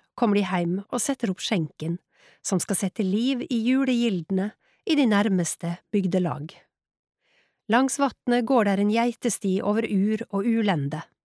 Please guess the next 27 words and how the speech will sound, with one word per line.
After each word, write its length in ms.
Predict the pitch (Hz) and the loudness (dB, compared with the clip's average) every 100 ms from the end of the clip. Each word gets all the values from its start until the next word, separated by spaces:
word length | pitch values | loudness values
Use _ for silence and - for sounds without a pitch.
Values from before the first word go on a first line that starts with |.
| _ _ _ _ _ _ - _ _ | _ _ _ _ _ _ -20 _ _
Den 140 | 208 220 | 0 2
letteste 480 | 254 - 214 - 240 | 0 -2 -6 -2 0
vegen 400 | 233 180 208 240 190 | 0 0 0 0 -2
er 140 | 208 | -2
oftest 400 | 226 - 196 - | -4 -6 -6 -4
vatnet, 560 | 196 - - - 202 - _ _ _ _ | -4 -6 -8 -6 -4 -6 _ _ _ _
sommerstid 840 | - 262 269 247 - - 240 226 226 | -4 2 2 2 -2 -6 -6 -4 -2
i 60 | |
båt 520 | 175 214 294 _ - - _ - | -2 -2 -4 _ -20 -20 _ -8
og 140 | - 254 | 0 2
vinterstid 640 | 277 - 190 - 202 185 | 2 0 -6 -4 -4 -4
på 140 | - 226 | -4 -2
isen, 400 | 175 - - 156 - _ _ - | -2 -2 -4 -6 -10 _ _ -6
så 120 | 320 | -4
fremt 320 | 233 175 175 - - | 0 0 -2 -6 -6
den 140 | 185 180 | -2 -2
er 60 | - | -4
trygg. 300 | 170 160 - _ _ _ _ _ _ _ _ _ _ _ _ _ _ _ _ _ - | -6 -6 -14 _ _ _ _ _ _ _ _ _ _ _ _ _ _ _ _ _ -2
Utrygg 540 | 247 254 - 220 226 - | 0 0 0 -2 -2 -2
er 160 | 214 220 | 0 0
isen 460 | 214 165 - 202 | 0 -2 -2 -4
ikke 160 | 220 214 | -2 -2
bare 240 | 220 185 | 0 0
fordi 220 | - 196 170 | 0 0 0
en 100 | 190 | 0
kan 160 | 185 | -2
gå 160 | 170 | 0